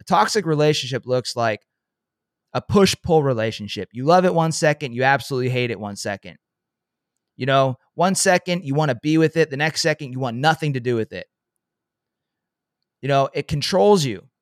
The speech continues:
It also controls your decisions. It tells you what you can and can't do.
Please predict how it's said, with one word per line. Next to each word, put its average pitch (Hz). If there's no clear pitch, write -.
It 139
also 202
controls 165
your 151
decisions. 147
It -
tells 180
you 170
what 165
you 139
can 165
and 151
can't 147
do. 117